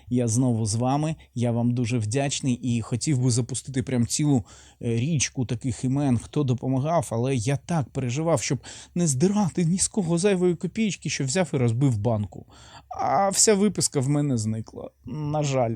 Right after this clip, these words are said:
вибачте мене, будь ласка, я вам всім справді дуже сильно, сильно вдячний, як і тим, хто підтримує мене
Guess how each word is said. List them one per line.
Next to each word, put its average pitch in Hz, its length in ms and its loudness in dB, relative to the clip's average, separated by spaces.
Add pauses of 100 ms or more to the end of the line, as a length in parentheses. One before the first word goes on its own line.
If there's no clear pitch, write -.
вибачте 156 600 -2
мене, 123 260 0
будь 123 220 0
ласка, 120 360 -2
я 139 120 -4
вам 156 160 -4
всім 143 340 -2
справді 117 500 -2 (300)
дуже 151 340 -2
сильно, 127 540 0
сильно 139 460 0
вдячний, 107 580 -6
як 147 200 -6
і 135 60 -2
тим, 165 220 -4
хто - 220 -6
підтримує 139 640 -2
мене 120 340 0